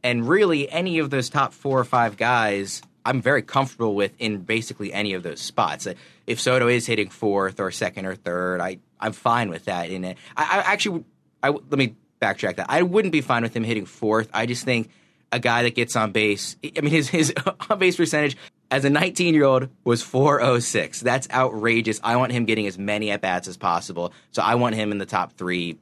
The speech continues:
in some spot. But beyond that, I really don't think there's a wrong order at the top of the lineup 'cause you just have so many guys that are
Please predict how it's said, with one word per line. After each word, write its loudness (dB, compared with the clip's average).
in -6
some -4
spot. 0
But -4
beyond 0
that, 0
I 0
really 0
don't -2
think -6
there's -2
a -2
wrong 0
order -2
at -6
the -8
top -4
of -8
the -8
lineup -6
'cause -10
you -8
just -8
have -6
so -4
many -2
guys -2
that -2
are -2